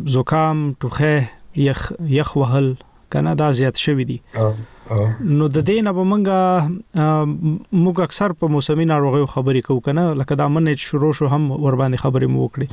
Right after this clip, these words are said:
Speaker 2: بالکل.
Speaker 1: نو څنګه به ځان ته نه څنګه ساتو؟
Speaker 2: سمه ده. ا، پامیر صاحب، د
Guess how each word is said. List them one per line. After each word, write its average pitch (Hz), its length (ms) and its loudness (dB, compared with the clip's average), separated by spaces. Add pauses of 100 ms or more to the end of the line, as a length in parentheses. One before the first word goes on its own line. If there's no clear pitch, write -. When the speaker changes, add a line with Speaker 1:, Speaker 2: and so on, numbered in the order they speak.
(160)
Speaker 2:
بالکل. 127 340 -2 (260)
Speaker 1:
نو 147 80 4
څنګه 214 380 0
به 165 60 2 (100)
ځان 196 160 2 (300)
ته 175 100 0
نه 165 100 2
څنګه 151 280 0 (100)
ساتو؟ 135 320 -2 (1700)
Speaker 2:
سمه 110 340 0
ده. 82 80 -12 (1120)
ا، 131 140 0
پامیر 170 360 0 (100)
صاحب، 190 180 -2 (1500)
د - 0 -